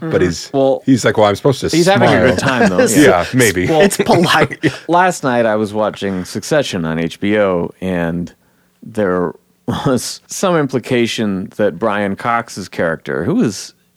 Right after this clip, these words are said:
Speaker 3: in his eighties, might be having an affair. And I was like, "Who the fuck?" Well, I mean, this dude's face looks like, you know, like, <laughs> in, like, on the Player Haters Ball on the Chappelle Show, it looks bombed out and depleted like
Speaker 2: <laughs>
Speaker 3: Afghanistan, you know, like,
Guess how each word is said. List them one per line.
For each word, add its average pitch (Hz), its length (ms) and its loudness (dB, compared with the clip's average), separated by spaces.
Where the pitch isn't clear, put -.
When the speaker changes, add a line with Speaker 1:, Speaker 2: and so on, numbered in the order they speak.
Speaker 3:
in 180 120 0
his 98 260 -2
eighties, 87 540 -2
might 98 220 -4
be 85 100 -6
having 90 300 -2
an 80 60 -4
affair. 85 580 -4
And 104 120 -4
I 120 40 -2
was 127 140 0
like, 120 220 -2
"Who 320 360 0
the - 80 0
fuck?" - 500 -2
Well, 143 240 -2
I 139 80 -2
mean, 160 180 -2
this 190 260 -2
dude's 151 800 -2
face - 680 -2
looks 110 300 -6
like, 110 200 0
you 196 60 0
know, 190 100 4
like, 175 220 2
<laughs> 170 120 0
in, 240 120 4
like, 202 240 4
on 190 140 4
the 175 100 6
Player 180 300 4
Haters 170 320 4
Ball 165 320 2
on 180 80 0
the 147 80 -2
Chappelle 160 300 -2
Show, 175 240 2
it - 280 -10
looks 131 220 0
bombed 143 480 4
out 143 200 6
and 139 140 4
depleted 131 540 2
like 190 200 4
Speaker 2:
<laughs> 233 120 4
Speaker 3:
Afghanistan, 110 720 0
you 98 40 0
know, 127 200 4
like, 220 200 2